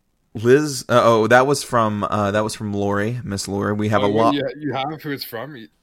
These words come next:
Speaker 1: Yeah, I have all,
Speaker 2: I
Speaker 1: all
Speaker 2: like
Speaker 1: of,
Speaker 2: that.
Speaker 1: yeah, that was from Lori. I have a lot from Lori.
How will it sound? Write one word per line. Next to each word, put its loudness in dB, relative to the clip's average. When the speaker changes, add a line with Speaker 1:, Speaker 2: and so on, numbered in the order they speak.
Speaker 1:
Yeah, 4
I 2
have 4
all, 2
Speaker 2:
I 0
Speaker 1:
all 2
Speaker 2:
like 0
Speaker 1:
of, -12
Speaker 2:
that. -14
Speaker 1:
yeah, 0
that 0
was 2
from -4
Lori. 2
I -2
have 2
a 4
lot 6
from -6
Lori. 0